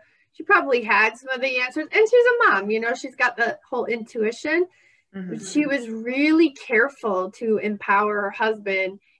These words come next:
Speaker 1: and the two of them put thoughts out in the center on the table, if you will, and then sort of shift through,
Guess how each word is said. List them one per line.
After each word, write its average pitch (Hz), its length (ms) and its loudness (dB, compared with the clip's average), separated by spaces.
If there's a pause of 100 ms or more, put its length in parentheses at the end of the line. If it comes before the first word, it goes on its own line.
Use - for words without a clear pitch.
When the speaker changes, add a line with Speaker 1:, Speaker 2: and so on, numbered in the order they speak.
(120)
Speaker 1:
and 208 500 0 (160)
the 226 120 -2 (120)
two 294 300 0
of 247 200 0
them 196 460 -2
put 214 200 -4
thoughts - 500 -4
out 208 260 2
in 202 120 -6
the 196 100 -8
center 202 500 -4
on 190 160 -8
the 185 60 -14
table, 190 380 -4
if 180 200 -6
you 196 140 -4
will, 180 420 -4 (260)
and 208 140 -2
then 208 120 -2
sort 208 240 -2
of 196 120 -6
shift - 440 -6 (100)
through, 190 400 0